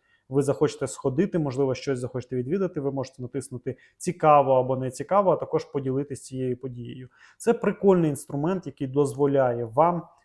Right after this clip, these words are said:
шерити ваші вебінари, офлайн події, якісь заходи в Facebook. А Facebook — це чудова платформа, в якій ви можете отримати безкоштовний трафік за рахунок того, що вашу подію будуть, вашою подією будуть ділитись друз-, друзі,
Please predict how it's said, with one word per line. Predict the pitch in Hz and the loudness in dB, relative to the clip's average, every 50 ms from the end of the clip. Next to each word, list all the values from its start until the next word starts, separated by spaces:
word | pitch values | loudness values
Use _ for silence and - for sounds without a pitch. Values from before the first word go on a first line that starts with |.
| _ | _
шерити | - - - 165 175 170 160 143 - - 135 | -18 -2 4 6 8 8 8 6 2 0 2
ваші | 131 139 131 131 - 135 | 2 2 2 2 -2 -4
вебінари, | 120 123 165 170 175 202 180 165 160 156 156 151 147 147 147 | 2 2 2 2 4 2 0 2 2 4 4 4 4 2 0
офлайн | 147 - 170 160 - - 143 143 147 143 139 131 | -2 -2 -4 -4 -2 0 0 2 2 2 0 -4
події, | - - 135 127 135 139 135 131 131 131 | -8 -10 -10 -8 -8 -6 -6 -6 -4 -6
якісь | 135 131 - 151 139 123 - - - | -6 -6 -6 -8 -8 -8 -10 -12 -14
заходи | 139 113 117 139 139 131 - - 127 120 127 123 | -16 -4 0 2 2 2 2 -2 -6 -6 -4 -6
в | 117 117 120 131 123 - - - | -4 -2 -2 -2 -4 -4 -4 -4
Facebook. | 131 127 120 127 165 226 226 220 - _ _ _ | -4 -4 -2 -2 -2 -2 -2 -4 -8 _ _ _
А | - | -6
Facebook — | 180 - 185 170 156 170 202 196 | -4 -2 -2 -4 -2 -6 -8 -8
це | - - 165 160 156 143 139 139 | -2 2 2 2 2 2 -2 -6
чудова | - - 151 147 170 160 147 131 | -8 -4 2 4 4 4 4 2
платформа, | - 131 123 - - - 170 - - 127 113 - - - _ _ _ 131 | 0 -4 -8 -4 2 4 4 6 4 2 -2 -6 -10 -16 _ _ _ -8
в | |
якій | 127 131 127 127 - 156 143 | -6 -6 -6 -4 -4 -4 -2
ви | 131 127 | -2 -4
можете | 127 131 131 120 120 - - 123 120 - _ _ _ _ | -6 -6 -6 -8 -10 -8 -8 -8 -8 -8 _ _ _ _
отримати | 139 135 - 147 147 151 147 135 - 135 131 - 143 | -6 -4 -2 -2 -2 -2 -2 -2 -4 -6 -6 -6 -4
безкоштовний | 135 135 131 - - 127 - - 139 135 131 131 127 123 | -4 -4 -4 -2 -6 -8 -4 -2 -2 0 0 -2 -4 -4
трафік | - 135 139 135 120 - 127 117 - - | 2 4 4 4 4 0 -6 -10 -8 -2
за | 127 131 | -2 0
рахунок | 123 123 - - 120 117 - _ | 0 0 -4 -8 -10 -10 -12 _
того, | - 170 190 175 165 147 | 2 4 4 4 2 -2
що | - - - 135 | -6 -8 -8 -2
вашу | 123 139 156 151 - 147 - | 0 2 2 2 -2 -6 -6
подію | - 135 131 160 175 156 147 | -4 -4 -2 -2 -2 -2 -4
будуть, | 135 131 139 135 135 131 - _ _ _ _ - | -4 -4 -4 -4 -6 -6 -8 _ _ _ _ 0
вашою | 131 143 135 - 135 131 127 | 2 2 2 2 0 -4 -2
подією | - 135 131 139 135 131 127 | -4 -4 -2 -2 -2 -2 -2
будуть | 123 131 123 131 127 | -4 -4 -4 -6 -6
ділитись | 127 135 131 131 127 - 127 117 | -6 -4 -4 -4 -4 -4 -6 -8
друз-, | 120 127 131 147 156 | -8 -8 -8 -8 -8
друзі, | 151 151 185 214 233 214 185 196 185 | -6 -2 0 0 0 0 0 -4 -6